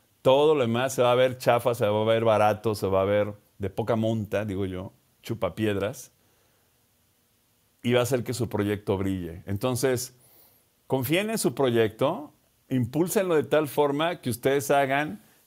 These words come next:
que los demás participantes en el mundo de los negocios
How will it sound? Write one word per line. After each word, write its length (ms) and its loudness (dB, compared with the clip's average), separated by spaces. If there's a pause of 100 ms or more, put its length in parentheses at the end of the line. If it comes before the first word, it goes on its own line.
que 140 0
los 220 0
demás 380 0
participantes 1120 -4
en 140 -4
el 120 -4
mundo 280 -2
de 60 0
los 140 -2
negocios 720 -4